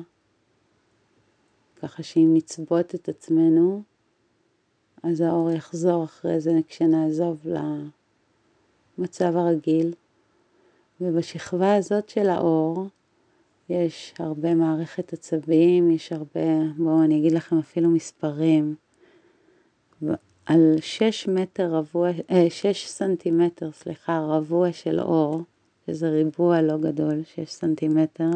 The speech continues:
לכל כיוון. יש לנו שלוש מטר של סיבי עצב. שלוש מטר של סיבי עצב,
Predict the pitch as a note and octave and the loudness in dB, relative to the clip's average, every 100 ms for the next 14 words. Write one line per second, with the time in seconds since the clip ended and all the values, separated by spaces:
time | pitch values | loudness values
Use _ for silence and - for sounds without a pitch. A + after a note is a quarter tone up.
0 | E3+ - D#3 - D3+ D3 D3+ D#3+ F#3 _ | -2 -4 -10 -8 -10 -4 -2 -2 -6 _
1 | _ _ _ _ _ _ _ _ _ _ | _ _ _ _ _ _ _ _ _ _
2 | _ _ _ _ _ _ _ _ _ _ | _ _ _ _ _ _ _ _ _ _
3 | _ _ _ _ _ - F3+ F3+ - G3 | _ _ _ _ _ 0 2 2 0 0
4 | F#3+ F3 F#3 G#3 - - - F3 F#3+ A3 | 4 6 4 0 -6 -8 0 2 4 2
5 | G#3+ - F3 F3 F3+ F3+ _ F#3+ G3+ A#3 | -2 -8 -2 2 2 0 _ 0 0 0
6 | B3 C4 _ _ - F3 D3+ - - E3 | -6 -10 _ _ -6 -4 -4 -6 -2 -2
7 | D3+ F3 F3 - - F#3 F#3 - C#3+ C#3+ | 2 2 2 2 2 0 0 -6 -2 -2
8 | C#3 C3+ C#3 _ _ _ _ _ _ _ | -4 -8 -18 _ _ _ _ _ _ _
9 | _ _ _ _ - D3 D3 D#3 F#3 F#3 | _ _ _ _ -4 0 4 4 2 0
10 | - - E3+ E3+ E3+ - - G3 G3 G3 | -10 -6 0 4 4 2 0 2 4 0
11 | - D#3+ D#3 - D#3 D3+ D#3 D#3 E3+ E3 | -4 -6 -6 -6 -4 0 0 0 0 -2
12 | - E3+ D3+ | -4 -4 -4